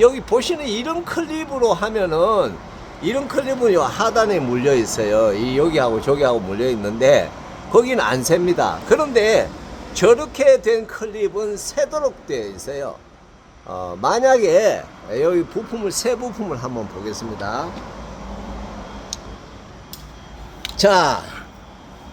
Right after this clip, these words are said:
여기에 지금 새고 있거든요. 그러면 여기에 이런 클립이 되면 요 호수만 교환하면 돼요.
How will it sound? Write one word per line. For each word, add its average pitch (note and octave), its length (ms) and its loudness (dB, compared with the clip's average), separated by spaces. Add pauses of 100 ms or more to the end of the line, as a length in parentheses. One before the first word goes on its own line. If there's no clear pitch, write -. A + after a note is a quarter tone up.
(760)
여기에 D4+ 500 4
지금 A3 260 0
새고 D4+ 380 -2
있거든요. G#3+ 640 -2 (800)
그러면 C#4 320 0
여기에 C#4 360 2
이런 D4 420 0
클립이 B3+ 580 -2
되면 E3 560 2
요 A3 140 6
호수만 C#4 640 2
교환하면 D3+ 540 0
돼요. G2 420 -2